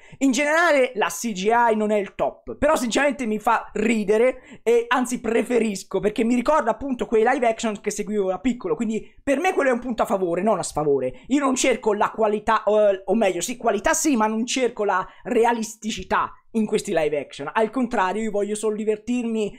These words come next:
e spanzarmi dalle risate, magari. Eh, poi ovviamente, i, caratterialmente parlando, io spero che almeno siano loro, caratterialmente parlando. E più o meno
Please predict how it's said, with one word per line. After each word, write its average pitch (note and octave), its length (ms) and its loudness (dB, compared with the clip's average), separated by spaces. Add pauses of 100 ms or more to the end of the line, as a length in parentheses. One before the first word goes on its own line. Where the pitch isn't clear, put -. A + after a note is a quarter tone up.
(120)
e F#3 520 -2
spanzarmi B3 960 2
dalle A#3 220 4
risate, A#3 500 2
magari. A3 560 0 (560)
Eh, G3+ 400 -2
poi C#4 260 4
ovviamente, A#3+ 880 0
i, B3 240 -6
caratterialmente C4+ 720 2
parlando, D4+ 400 0
io A#3+ 140 2
spero B3+ 380 0
che A#3+ 100 0
almeno A#3+ 640 0
siano A3 400 -2
loro, F#3+ 440 2
caratterialmente G3 680 -4
parlando. D3+ 640 -4 (800)
E - 160 2
più A#3+ 200 2
o A#3+ 80 4
meno G#3 720 2